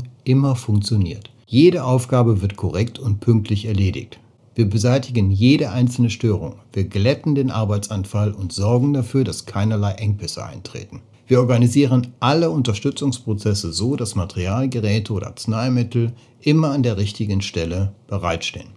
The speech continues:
Wir erarbeiten uns also Schritt für Schritt eine verlässliche und stabile Organisation. Jeder Schritt führt uns wieder ein Stück weit in die richtige Richtung und wird, bezogen auf unser Verweildauerthema,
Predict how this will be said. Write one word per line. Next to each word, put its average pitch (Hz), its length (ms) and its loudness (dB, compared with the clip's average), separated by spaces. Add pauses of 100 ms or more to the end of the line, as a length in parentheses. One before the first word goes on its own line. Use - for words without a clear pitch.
(220)
Wir 120 140 2
erarbeiten 165 880 -4
uns 147 160 -4
also 101 260 -4
Schritt - 380 -4
für 104 160 0
Schritt - 380 -2
eine 95 200 0
verlässliche 117 800 -2
und 123 160 -4
stabile 87 540 -2
Organisation. 87 880 -6 (640)
Jeder 170 340 4
Schritt - 440 -2 (160)
führt 156 360 0
uns 135 460 0
wieder 147 400 2
ein 127 140 2
Stück 127 320 -2
weit 113 180 -2
in 92 100 -2
die 87 140 -2
richtige - 480 -10
Richtung 123 420 -4
und 82 280 -10
wird, 160 340 0 (160)
bezogen 85 420 -6
auf 64 160 -14
unser 80 220 -14
Verweildauerthema, 117 1200 -4